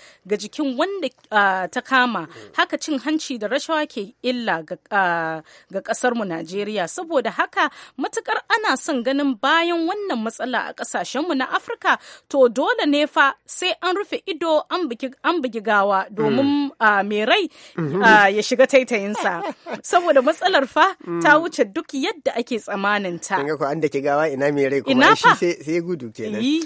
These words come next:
Speaker 2: To, Bilyaminu Ma'azu yan mama ya ce, Yau da gobe, tabbas matsalar cin hanci da rashawa ita ta yi wa dukkanin wasu kafofin ci gaban ƙasashen nahiyar mu ta Afirka ɗaurin alewa.
Speaker 1: Mm.
Speaker 2: Ta yadda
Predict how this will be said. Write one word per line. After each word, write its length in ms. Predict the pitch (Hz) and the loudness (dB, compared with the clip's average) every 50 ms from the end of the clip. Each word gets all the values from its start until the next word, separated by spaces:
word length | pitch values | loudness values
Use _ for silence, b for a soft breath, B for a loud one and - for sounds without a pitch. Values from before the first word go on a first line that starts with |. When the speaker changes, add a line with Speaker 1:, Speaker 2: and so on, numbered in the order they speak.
| - - | -4 0
Speaker 2:
To, 120 | 196 196 | 2 2
Bilyaminu 420 | 180 190 196 202 208 214 240 226 | 4 6 8 8 8 8 8 6
Ma'azu 320 | 196 170 151 170 185 170 170 | 6 6 6 4 4 4 2
yan 120 | 143 147 156 | 0 0 0
mama 240 | 160 143 131 131 147 | 0 0 2 4 2
ya 80 | 156 156 | 2 2
ce, 120 | - - 156 | 2 0 2
Yau 120 | 185 202 | 2 2
da 80 | 175 165 | 2 2
gobe, 400 | 139 131 139 135 139 156 156 151 | 0 0 0 0 2 0 0 0
tabbas 480 | - - 208 240 240 226 214 214 202 - | -2 -2 -2 -2 0 0 0 0 0 0
matsalar 400 | 151 160 165 - 196 190 165 139 | 0 -2 -2 0 0 0 0 -2
cin 220 | - - 180 165 | -4 -4 -4 -4
hanci 340 | 143 147 156 165 160 - 156 | -2 -2 -4 -4 -4 -6 -6
da 100 | 127 120 120 | -4 -2 -2
rashawa 520 | 131 139 - 175 156 147 151 147 147 147 | -2 -2 0 2 2 4 4 4 2 0
ita 240 | - 185 170 - 175 | -2 -4 -6 -6 -6
ta 120 | 165 - 180 | -4 -2 -2
yi 360 | 175 170 170 175 175 180 180 | 0 0 0 0 0 0 0
wa 140 | 175 160 135 | 0 0 -2
dukkanin 840 | 131 127 135 247 262 - _ _ - - 196 170 147 143 143 147 151 151 | -2 -4 -6 -6 -6 -8 _ _ -2 0 0 2 2 2 2 2 2 0
wasu 320 | 147 - - 165 160 156 | 0 -2 -4 -4 -4 -4
kafofin 580 | 139 - 139 - 170 151 - 165 160 156 160 156 | -4 -6 -4 -2 -2 -2 0 -2 -2 0 -2 -2
ci 120 | - - 208 | -4 -4 -4
gaban 180 | 143 131 127 135 | -2 -2 -2 -2
ƙasashen 440 | 139 156 - 156 135 120 143 139 143 | -4 -4 -4 -4 -4 -4 -4 -4 -4
nahiyar 300 | 143 139 139 143 160 139 | -4 -4 -2 -2 -4 -4
mu 80 | 127 120 | -4 -6
ta 140 | - - - | -8 -8 -10
Afirka 520 | - 147 143 143 131 120 - - 110 104 B B B B B _ | -10 -8 -8 -8 -8 -8 -8 -10 -10 -10 B B B B B _
ɗaurin 360 | 196 180 185 190 175 160 143 | 6 6 8 6 6 4 0
alewa. 500 | - 113 113 127 143 147 151 135 117 - - | -2 -8 -8 -6 -4 -2 -2 -2 -4 -8 -10
Speaker 1:
Mm. 380 | 220 208 196 185 170 156 143 139 - _ _ | -10 -10 -8 -8 -8 -10 -10 -12 -18 _ _
Speaker 2:
Ta 100 | - 175 | 2 6
yadda 500 | 180 180 185 175 151 131 127 101 95 92 | 8 8 8 6 4 -2 -6 -6 -6 -10